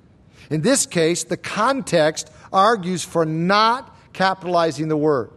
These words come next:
The contrast in this verse is between Jesus' body and his inner spirit. He was put to death in the flesh,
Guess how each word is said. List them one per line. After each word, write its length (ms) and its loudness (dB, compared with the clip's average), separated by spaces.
The 100 -4
contrast 800 0
in 80 -4
this 160 -2
verse 360 0
is 140 -6
between 440 -4
Jesus' 720 0
body 840 2
and 180 0
his 220 2
inner 480 0
spirit. 800 2
He 140 -2
was 180 0
put 280 2
to 100 -2
death 340 2
in 160 0
the 120 4
flesh, 720 2